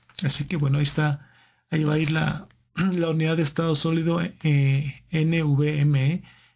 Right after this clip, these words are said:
este, N V M E. Así que bueno, vamos a ver qué tal.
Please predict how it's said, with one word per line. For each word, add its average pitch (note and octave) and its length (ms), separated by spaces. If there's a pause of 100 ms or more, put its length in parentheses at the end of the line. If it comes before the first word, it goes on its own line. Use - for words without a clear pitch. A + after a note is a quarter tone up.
(120)
este, D3+ 760
N D3+ 120
V D3 180
M C#3 200
E. A3+ 140 (640)
Así C#3+ 220
que C#3+ 140
bueno, - 240
vamos F3 280
a - 20
ver D#3+ 120
qué D3+ 100
tal. F3 260